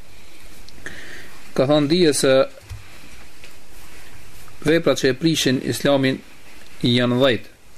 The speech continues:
jo që janë vetëm dhjetë kufizuar, ka më tepër, mi pa dhjetë njohura apo më të mëdha që janë përmendur në Kur'an ose në Sunet. E para, shirku në ibadet, me adhuru tjetër kanë përveç Allahut Azza wa Jall,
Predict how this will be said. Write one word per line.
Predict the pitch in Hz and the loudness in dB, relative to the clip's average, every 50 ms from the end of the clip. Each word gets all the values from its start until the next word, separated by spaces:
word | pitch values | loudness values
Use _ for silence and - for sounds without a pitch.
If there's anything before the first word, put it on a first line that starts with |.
| - - 170 | -8 0 2
jo | 139 135 - | 2 4 4
që | - | 2
janë | 135 131 131 131 | 2 2 4 2
vetëm | 131 - 127 123 123 123 | 2 4 4 2 4 4
dhjetë | 135 135 127 - - | 4 4 2 0 -2
kufizuar, | 131 120 127 120 120 135 139 131 123 120 | -2 2 2 4 4 4 6 4 4 4
ka | - 123 123 | 4 4 4
më | 123 - 139 | 4 4 4
tepër, | 135 135 - 131 127 | 4 4 4 2 2
mi | 127 | 2
pa | 120 - 120 120 | 4 4 4 6
dhjetë | 135 131 123 - - - | 4 4 4 2 0 2
njohura | 127 135 139 131 127 123 127 127 | 4 4 6 6 6 6 4 4
apo | 127 - 123 | 4 2 4
më | 123 123 123 | 2 2 2
të | - 127 | 4 4
mëdha | 131 131 127 | 6 6 6
që | 123 - 123 | 4 2 -2
janë | 123 113 120 | 0 2 2
përmendur | 117 123 120 120 123 | 4 4 4 2 0
në | - 131 | 0 0
Kur'an | 127 131 135 127 - - - - - - - | 2 4 4 2 2 -2 -8 -10 -10 -4 -2
ose | - - - | 0 0 2
në | 135 120 - | 0 2 4
Sunet. | 127 127 123 117 - - - - - - - - - - - - - - - - - - - - - - - - - - - - - - - - | 4 4 4 2 0 -6 -14 -18 -18 -16 -14 -14 -12 -10 -10 -8 -8 -8 -8 -8 -6 -6 -6 -6 -6 -6 -6 -6 -6 -6 -6 -6 -6 -6 -2 0
E | 185 131 - | 0 2 6
para, | 170 175 170 151 143 | 6 6 8 6 6
shirku | - - 175 175 156 - 147 139 135 143 139 - - - - - - - - - - - - - - - - - - - - - - - - - - - | 4 4 4 2 4 6 6 8 8 6 4 0 -10 -18 -18 -16 -14 -12 -12 -10 -10 -8 -8 -8 -8 -8 -8 -6 -6 -6 -6 -6 -6 -6 -4 -4 -4 0
në | - 131 127 | 2 2 4
ibadet, | 120 123 120 123 135 113 - - - - - - - - - - - | 4 4 4 4 4 2 2 -4 -12 -16 -18 -18 -16 -14 -14 -4 2
me | 131 127 123 | 4 4 6
adhuru | 135 143 139 | 6 4 4
tjetër | 131 - 127 123 120 | 4 2 2 2 2
kanë | 120 139 131 120 | 2 0 2 4
përveç | 123 123 123 - - | 6 4 6 6 4
Allahut | 117 120 131 127 120 - 120 | 4 4 6 4 4 4 2
Azza | 117 123 120 | 4 4 4
wa | 117 | 4
Jall, | 123 135 - | 4 4 2